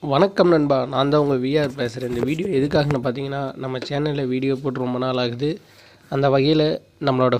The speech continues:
friend ஒருத்தர் சென்னையிலிருந்து சத்யான்னு நம்மளுக்கு ஒரு வீடியோ வந்து அனுப்பிச்சுட்ருக்கிறாரு. அது என்னன்னு பார்த்தீங்கன்னா, உங்க சேனல்ல தான் போடணும் அப்படின்னு சொல்லி அனுப்பிச்சிருந்தாரு.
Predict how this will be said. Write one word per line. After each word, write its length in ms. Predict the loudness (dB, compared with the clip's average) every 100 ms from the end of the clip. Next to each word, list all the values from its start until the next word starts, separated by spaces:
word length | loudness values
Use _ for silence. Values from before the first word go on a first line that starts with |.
| 0
friend 220 | 2 2
ஒருத்தர் 380 | 2 2 -2 -2
சென்னையிலிருந்து 800 | -2 0 2 2 0 -2 -2 -2 -2
சத்யான்னு 540 | -4 0 0 2 0 -2 -8 _ -20 -20 _
நம்மளுக்கு 280 | 0 2 2
ஒரு 140 | 2 2
வீடியோ 560 | 2 4 4 4 2
வந்து 240 | -2 0 2
அனுப்பிச்சுட்ருக்கிறாரு. 720 | 0 -2 -4 -2 0 0 0
அது 160 | 0 0
என்னன்னு 320 | 0 0 -2
பார்த்தீங்கன்னா, 300 | -2 -2 -2
உங்க 200 | -2 -4
சேனல்ல 320 | -4 -4 -2
தான் 200 | -4 -4
போடணும் 360 | -4 -4 -4 -4
அப்படின்னு 240 | -6 -6
சொல்லி 220 | -6 -6
அனுப்பிச்சிருந்தாரு. 720 | -6 -6 -8 -6 -6 -4 -4